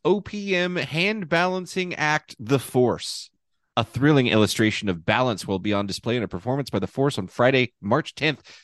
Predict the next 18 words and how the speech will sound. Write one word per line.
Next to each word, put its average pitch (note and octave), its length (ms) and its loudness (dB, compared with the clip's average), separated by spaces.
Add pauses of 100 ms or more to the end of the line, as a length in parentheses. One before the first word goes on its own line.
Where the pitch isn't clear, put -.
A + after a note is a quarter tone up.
(100)
during G#3 220 4
the C3+ 60 2
semifinal G#2+ 560 0
round F2+ 220 -2
of - 40 -10
the - 60 -16
tournament. D3+ 460 -2 (260)
The A2+ 60 -8
duo E3 280 0
performs A#2 500 -6
five C#3 320 0
nights C#3 240 -4
a G#2+ 40 -10
week A#2+ 240 -6
in F#2 200 -6
O D#3+ 120 -2
P B2+ 220 -8
M, B2 240 -6